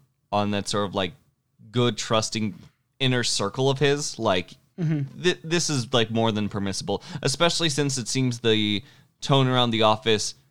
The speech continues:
Speaker 1: is like, "Hells yeah, you died, but you died to have sex,
Speaker 2: Yeah.
Speaker 1: Dougie."
Speaker 2: I like the quote that Robert Jacoby says that storytellers don't run out of stories, they just run out of time. And he says it's someone else's job now, and I'm kinda like, I don't know who,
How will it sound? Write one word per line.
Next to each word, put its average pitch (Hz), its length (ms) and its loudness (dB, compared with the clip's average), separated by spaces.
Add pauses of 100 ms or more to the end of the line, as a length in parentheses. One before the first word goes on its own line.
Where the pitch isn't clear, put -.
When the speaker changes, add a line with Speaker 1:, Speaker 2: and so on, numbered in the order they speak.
(140)
Speaker 1:
is 117 200 0
like, 110 220 2 (200)
"Hells 151 400 4
yeah, 160 160 6
you 127 180 4
died, 127 400 4
but 113 160 -2
you 101 80 -4
died 120 340 2
to 113 60 -4
have 113 280 2
sex, - 760 -2
Speaker 2:
Yeah. 160 320 0
Speaker 1:
Dougie." 92 400 0 (800)
Speaker 2:
I 214 140 6
like 233 200 2
the 226 60 0
quote 208 320 0
that 185 80 0
Robert 180 220 0
Jacoby 165 360 -4
says 160 440 -2
that 135 280 -4
storytellers 185 680 0
don't 170 260 0
run 165 160 2
out 151 100 -4
of 143 80 -4
stories, 175 460 -4
they 156 120 -4
just 151 200 -6
run 156 160 0
out 143 100 -2
of 135 100 -4
time. 120 460 -12 (880)
And 143 140 -4
he 170 80 2
says 180 180 -2
it's 170 140 -6
someone 196 320 2
else's 175 340 0
job 147 320 0
now, 147 200 -2
and 151 100 -2
I'm 160 100 -2
kinda 180 220 2
like, 175 220 -2
I 196 80 0
don't 392 160 -4
know 392 200 -4
who, 330 360 -4